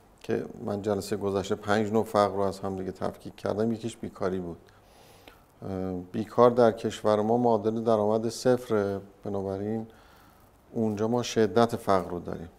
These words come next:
اما گسترش فقر با شاغلینه، یعنی، اه، کاملاً مسلط هستن شاغلین در گروه فقرا. حالا این سوال به نظر من سوال مهمی هست که چرا،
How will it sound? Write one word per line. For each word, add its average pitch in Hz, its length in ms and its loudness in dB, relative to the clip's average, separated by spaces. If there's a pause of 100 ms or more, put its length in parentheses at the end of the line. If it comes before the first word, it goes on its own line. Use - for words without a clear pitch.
(140)
اما 123 200 -2
گسترش 117 760 2
فقر 139 560 0 (260)
با 117 120 -4
شاغلینه، 92 640 -2 (500)
یعنی، 98 420 -6 (1120)
اه، 95 80 -12 (600)
کاملاً 101 400 -2
مسلط 104 760 0
هستن 95 300 -8
شاغلین 90 640 -6
در 107 180 -4
گروه 95 340 -8
فقرا. 90 440 -10 (2250)
حالا 123 160 4
این 180 320 2
سوال 165 680 6 (680)
به 117 100 0
نظر 117 360 4
من 131 200 2
سوال 139 680 2
مهمی 127 580 -4
هست 135 380 -4
که 135 320 -2
چرا، 135 600 0